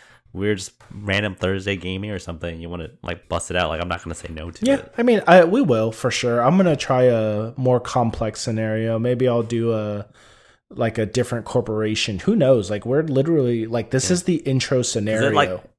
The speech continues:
Speaker 1: it, like, really clicked for me that p-,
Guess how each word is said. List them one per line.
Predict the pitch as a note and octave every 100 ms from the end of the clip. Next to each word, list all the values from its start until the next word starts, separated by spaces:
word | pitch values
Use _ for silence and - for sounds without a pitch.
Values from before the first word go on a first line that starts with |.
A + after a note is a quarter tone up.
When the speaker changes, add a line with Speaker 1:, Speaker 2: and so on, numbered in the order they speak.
| _ _ _ _ _ -
Speaker 1:
it, | A2
like, | C3+
really | G2 A2+ G#2+
clicked | - G#2 -
for | A2
me | F#2+ F#2 E2+ - - F#2
that | G2 -
p-, | -